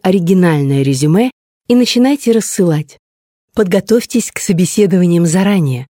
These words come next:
освойте мягкие навыки. Если не удается найти работу мечты, не бойтесь начинать жизнь заново и пробовать что-то новое. Не играйте в трудоголика,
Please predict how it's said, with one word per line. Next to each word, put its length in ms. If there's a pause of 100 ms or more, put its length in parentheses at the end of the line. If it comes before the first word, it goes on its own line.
(260)
освойте 840
мягкие 480
навыки. 600 (600)
Если 380
не 160
удается 500
найти 340
работу 360
мечты, 460 (340)
не 160
бойтесь 480
начинать 460
жизнь 380
заново 560 (240)
и 80
пробовать 460
что-то 340
новое. 480 (460)
Не 220
играйте 420
в 80
трудоголика, 760